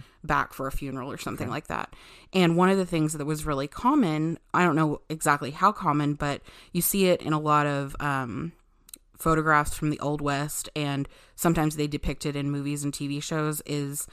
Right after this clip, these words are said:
Speaker 1: morticians standing, propping the outlaws up in their coffin outside of the funeral home. Have you ever seen that?
Speaker 2: Mm, I think so, yeah.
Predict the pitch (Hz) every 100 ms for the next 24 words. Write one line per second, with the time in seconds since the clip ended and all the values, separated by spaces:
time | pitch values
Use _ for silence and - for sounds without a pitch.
0 | - _ _ - 175 160 - 165 170 156
1 | 151 - - _ - - 175 170 160 156
2 | 151 147 143 _ - 180 180 175 156 -
3 | 156 147 143 139 - 147 - 147 139 -
4 | 156 147 147 135 135 - _ _ _ 165
5 | 165 - 160 143 135 139 - 143 131 156
6 | 98 82 196 _ _ _ _ _ - 160
7 | 160 147 113 110 107 104 98 104 _ -
8 | 117 110 - 127 127 123 113 - - 104
9 | 98 98 101 95